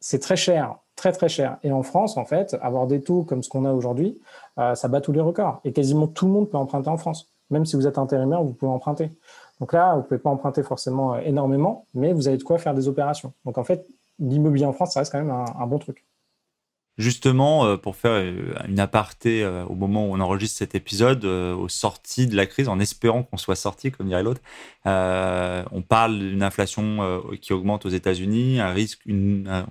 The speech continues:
Speaker 2: alors on nous parle de, on est, on agite l'épouvantail de la remontée des taux en France depuis longtemps, mais il semblerait que quand même il y ait une co-, un corrélaire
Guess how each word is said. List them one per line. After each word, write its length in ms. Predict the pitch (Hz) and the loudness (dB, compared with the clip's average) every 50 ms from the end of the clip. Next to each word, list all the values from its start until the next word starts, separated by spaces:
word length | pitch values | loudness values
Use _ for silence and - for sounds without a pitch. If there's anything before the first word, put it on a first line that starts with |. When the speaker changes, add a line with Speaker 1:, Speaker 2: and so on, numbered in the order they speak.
| 92 | -4
Speaker 2:
alors 160 | 92 90 87 87 | -2 -2 -2 0
on 60 | 92 | -2
nous 100 | 98 98 | 0 2
parle 220 | - 117 113 110 | 2 2 2 2
de, 120 | 98 95 - | -2 -6 -6
on 100 | 95 95 | -2 0
est, 160 | 98 104 110 113 - | 2 2 2 2 0
on 80 | 104 | 2
agite 320 | 101 110 117 117 135 135 - | 2 4 4 2 0 0 0
l'épouvantail 480 | 120 117 - 117 110 117 107 - 127 | 0 0 0 0 0 2 2 2 2
de 60 | 117 101 | 2 2
la 80 | 95 | 2
remontée 340 | 90 95 101 107 101 - 113 | 0 0 -2 -2 -2 0 0
des 120 | 101 95 | 2 0
taux 200 | 92 - - 110 | 0 0 -2 -4
en 100 | 104 98 | -2 -4
France 260 | 92 - - 117 110 95 | -6 -6 -6 -6 -6 -6
depuis 220 | 95 85 - 95 | -8 -6 -4 -2
longtemps, 300 | 92 95 95 - 113 113 | -2 -2 0 0 0 0
mais 140 | 104 92 87 | 0 -2 -2
il 60 | 87 | -2
semblerait 400 | - - 98 95 95 98 107 110 | -4 -6 -4 -2 0 0 0 -2
que 120 | - - - | -4 -6 -4
quand 100 | - 98 | -2 -2
même 100 | 101 101 | -2 -2
il 60 | 92 | -4
y 20 | |
ait 80 | 87 90 _ _ _ _ - _ _ _ - | -8 -10 _ _ _ _ -20 _ _ _ 0
une 140 | 101 98 98 | 0 0 2
co-, 220 | - - 127 117 | 2 2 2 2
un 140 | 107 107 101 | 2 0 -4
corrélaire 800 | 95 - - 117 110 107 113 113 113 120 123 123 107 92 90 | 0 2 2 4 4 4 4 4 4 4 4 2 0 -2 -4